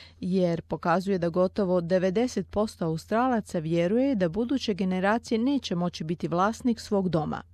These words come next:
Jill Shepard, koja je na Australskom nacionalnom sveučilištu provela ovo istraživanje, u izjavi za Sky News je kazala kako bi takvo uvjerenje građana moglo značiti velike probleme za buduće vlade.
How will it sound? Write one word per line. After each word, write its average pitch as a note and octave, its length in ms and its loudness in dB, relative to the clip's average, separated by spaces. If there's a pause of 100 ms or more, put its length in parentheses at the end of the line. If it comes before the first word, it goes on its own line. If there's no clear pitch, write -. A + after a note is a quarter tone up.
(220)
Jill C4 280 2
Shepard, A#3+ 520 -2
koja D#3+ 300 0
je D#3+ 180 0
na F3+ 160 2
Australskom E3+ 540 -2
nacionalnom E3+ 640 -2
sveučilištu G3 600 -4
provela G#3+ 440 4
ovo D3 120 0
istraživanje, G#3+ 720 0 (360)
u A3+ 120 0
izjavi C4 380 4
za F3 140 2
Sky F3 360 -2
News G#3+ 340 0
je B3+ 80 0
kazala A3+ 520 0
kako F#3 300 -4
bi E3 120 -2
takvo G#3+ 340 -2
uvjerenje F3 460 0
građana A#3 480 2
moglo B3 340 0
značiti A3+ 800 -2
velike G3+ 460 -2
probleme D#3+ 640 -4
za D#3 140 -6
buduće D3+ 520 -6
vlade. A#2+ 480 -6